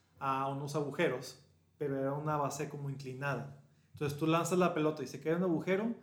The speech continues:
avanza dos pasos o un paso. Y si no queda en el agujero, regresa a ti.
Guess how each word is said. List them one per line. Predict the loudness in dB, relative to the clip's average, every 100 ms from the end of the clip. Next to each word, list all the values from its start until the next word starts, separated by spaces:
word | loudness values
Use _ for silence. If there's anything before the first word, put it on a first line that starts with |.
| -16 -12 -4
avanza | 0 0 0
dos | 0 0
pasos | -4 -8 -8 -10
o |
un | -8 -4
paso. | -4 -6 -12 -16 -4
Y | -2
si | 0
no | -2 -2 2
queda | 4
en | 6
el |
agujero, | 4 2 0 -2 -6
regresa | -6 -4 -6 -8
a | -6
ti. | -6